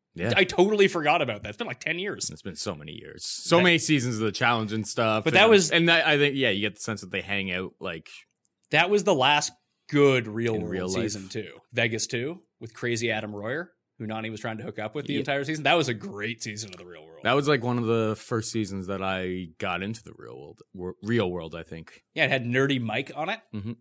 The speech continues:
Speaker 2: Leroy. Who were the other one? Dustin, por-, gay porn star Dustin.
Speaker 1: Yep.
Speaker 2: Hot Heather, who he ended up hooking up with. Good, good year.
Speaker 1: It was a good year.
Speaker 2: Cook ended up being on that season too, who was, like, s-,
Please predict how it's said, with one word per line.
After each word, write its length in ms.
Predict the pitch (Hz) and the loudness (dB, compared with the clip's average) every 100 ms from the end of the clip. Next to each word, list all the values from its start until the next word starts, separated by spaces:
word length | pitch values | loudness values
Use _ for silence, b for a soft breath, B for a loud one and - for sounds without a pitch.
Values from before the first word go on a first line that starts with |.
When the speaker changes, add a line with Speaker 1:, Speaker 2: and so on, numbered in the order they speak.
| _ _ _ _ _ _ | _ _ _ _ _ _
Speaker 2:
Leroy. 600 | 107 123 131 139 151 196 214 _ _ _ _ _ - | -8 -6 -6 -6 -6 -10 -14 _ _ _ _ _ -16
Who 40 | 160 | -10
were 80 | 160 | -8
the 60 | |
other 80 | 147 | -6
one? 120 | 127 113 | -6 -2
Dustin, 440 | 120 - 160 202 | -2 0 -4 -6
por-, 220 | 151 135 | -4 -6
gay 280 | 120 143 135 | -4 -2 -2
porn 240 | 131 131 | -2 -6
star 220 | 131 139 131 | -2 -2 0
Dustin. 420 | 123 - 220 269 _ _ _ _ | 0 -2 -6 -8 _ _ _ _
Speaker 1:
Yep. 320 | 90 82 92 - - _ _ | -10 -6 -6 -8 -20 _ _
Speaker 2:
Hot 280 | - 143 151 | -2 -2 -2
Heather, 340 | 120 139 214 | -4 -4 -6
who 300 | 180 117 101 - | -4 -6 -6 -8
he 120 | 131 | -6
ended 160 | 117 117 | -6 -6
up 100 | 117 | -4
hooking 220 | 131 120 | -4 -4
up 140 | 131 | -6
with. 200 | 190 233 - _ _ _ _ | -6 -10 -12 _ _ _ _
Good, 200 | 381 - | -16 -14
good 180 | 247 226 | -20 -16
year. 340 | 196 226 151 _ _ - | -12 -12 -14 _ _ -16
Speaker 1:
It 40 | |
was 200 | 85 82 | -12 -12
a 20 | |
good 160 | - 57 | -14 -14
year. 80 | 55 | -2
Speaker 2:
Cook 220 | 165 185 160 | -2 -2 -4
ended 200 | 170 175 | -2 -2
up 100 | 175 | -2
being 200 | 175 175 | -4 -4
on 140 | 175 | -4
that 180 | 175 165 | -6 -6
season 260 | 180 180 | -6 -6
too, 240 | 165 175 233 b b | -8 -8 -10 b b
who 80 | 175 | 6
was, 100 | 160 | 8
like, 240 | 156 139 - | 8 6 4
s-, 220 | - | -2